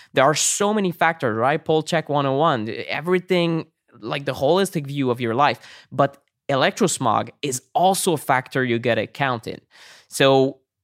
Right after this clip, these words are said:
it, for example, if at home you, you had this Wi-Fi router under your pillow for years,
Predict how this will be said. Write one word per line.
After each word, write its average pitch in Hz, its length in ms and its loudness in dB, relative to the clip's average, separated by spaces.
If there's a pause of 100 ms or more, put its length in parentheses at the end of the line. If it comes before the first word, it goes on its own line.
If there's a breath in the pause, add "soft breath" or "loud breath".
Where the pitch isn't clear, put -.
(120)
it, 147 180 0
for 135 140 2
example, 156 460 2
if 147 220 0
at 120 100 -2
home 175 440 2
you, 139 320 -2
you 131 180 -4
had 139 320 -2
this 147 100 0
Wi-Fi 139 300 0
router 135 360 4
under 120 220 0
your 120 160 -4
pillow 139 400 0
for 123 160 -6
years, 135 420 0